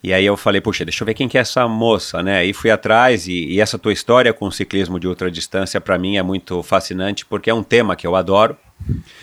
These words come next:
e, e coincidentemente faz poucas semanas que eu acabei de chegar do, do Race Across America,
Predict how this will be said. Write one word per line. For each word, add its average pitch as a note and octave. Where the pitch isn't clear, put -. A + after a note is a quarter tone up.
e, F2+
e F2
coincidentemente F#2+
faz F#2
poucas F#2
semanas F2+
que -
eu F2
acabei E2+
de D#2+
chegar E2+
do, D2+
do D#2
Race D#2+
Across D#2+
America, F#2